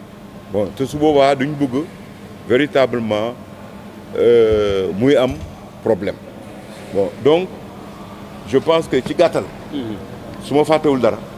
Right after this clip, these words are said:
Speaker 2: Loolu la.
Speaker 1: Euh, loolu moo nekkoon le principal, euh, objet conférence de presse bi.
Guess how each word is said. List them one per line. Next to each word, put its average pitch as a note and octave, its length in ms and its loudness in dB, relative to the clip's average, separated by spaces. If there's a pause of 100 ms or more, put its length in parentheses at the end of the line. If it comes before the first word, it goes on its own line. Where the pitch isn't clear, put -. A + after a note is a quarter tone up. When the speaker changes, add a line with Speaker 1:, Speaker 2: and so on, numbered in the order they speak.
(140)
Speaker 2:
Loolu G2+ 160 -6
la. F2 560 -8
Speaker 1:
Euh, B2 320 6 (100)
loolu D#3+ 280 6
moo C#3+ 160 0
nekkoon B2+ 340 0 (600)
le G#2 80 4
principal, A#2 640 0 (1300)
euh, G2 760 2 (140)
objet B2+ 380 4 (1040)
conférence A2 440 0
de G#2 100 -2
presse F#2 300 -2
bi. - 80 -14